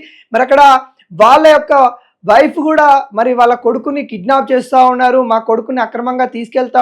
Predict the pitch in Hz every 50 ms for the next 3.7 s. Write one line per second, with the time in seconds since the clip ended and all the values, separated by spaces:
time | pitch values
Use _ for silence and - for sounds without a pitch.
0 | 247 240 247 240 240 240 240 247 240 - 247 247 262 269 254 240 233 - - _
1 | _ _ _ _ _ 190 _ - 208 254 294 320 311 330 311 302 302 311 285 277
2 | 262 254 285 285 - - 277 277 285 269 277 240 240 254 254 - 262 254 247 247
3 | 240 240 233 240 220 208 233 220 214 214 214 208 190 196